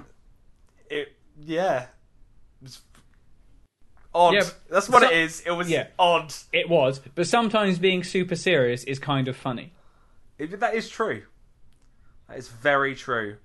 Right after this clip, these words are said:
Speaker 2: Do you, do you, uh, you were talking about Bear Grylls.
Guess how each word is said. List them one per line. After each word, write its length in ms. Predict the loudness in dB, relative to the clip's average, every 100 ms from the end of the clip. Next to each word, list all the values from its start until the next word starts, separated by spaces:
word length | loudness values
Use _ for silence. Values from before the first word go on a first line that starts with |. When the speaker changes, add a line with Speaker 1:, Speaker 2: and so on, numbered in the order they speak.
| -20 -20 -20 _ _ _ _ -20 _ _ _ _ _ _ -20 -6
Speaker 2:
Do 140 | -2
you, 80 | -2 -4
do 140 | -8
you, 240 | -2 0
uh, 80 | 0
you 200 | 0 -2
were 80 | -2
talking 220 | -2 0
about 160 | -2 -2
Bear 160 | -2
Grylls. 380 | -2 -4 -6 -10